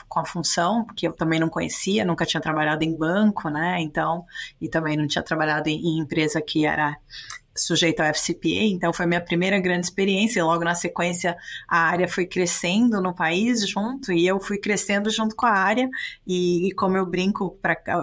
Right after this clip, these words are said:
em outras vezes que a gente conversou, ia aprendendo na prática, porque eu dei a sorte e o azar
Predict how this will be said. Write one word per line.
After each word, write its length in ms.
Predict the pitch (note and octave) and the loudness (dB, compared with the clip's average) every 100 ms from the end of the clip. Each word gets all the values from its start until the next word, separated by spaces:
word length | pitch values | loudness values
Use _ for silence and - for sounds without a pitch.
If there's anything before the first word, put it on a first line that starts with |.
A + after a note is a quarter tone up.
| D#3+ | -2
em 140 | E3 E3+ | 0 0
outras 460 | F3 F3 E3+ - E3+ | 0 0 -2 -2 0
vezes 280 | E3 E3 - | 0 0 0
que 80 | |
a 40 | E3 | 0
gente 160 | E3+ | 0
conversou, 320 | - E3+ E3+ G3 | 0 0 0 2
ia 140 | F#3+ | 0
aprendendo 480 | G3+ G#3 G3+ G#3 A3 | 2 0 0 2 2
na 160 | B3 | 2
prática, 480 | C4 B3 A#3 B3+ - | 2 2 2 0 -4
porque 300 | - F3 F#3+ | -6 -6 -2
eu 40 | F#3 | 0
dei 200 | F#3 F#3 | 2 2
a 100 | F3+ | 2
sorte 520 | - G3 G3 G3 G#3+ | 0 2 0 0 -2
e 20 | |
o 60 | G3+ | 0
azar 500 | G3 F3 E3 G3+ | 2 2 2 2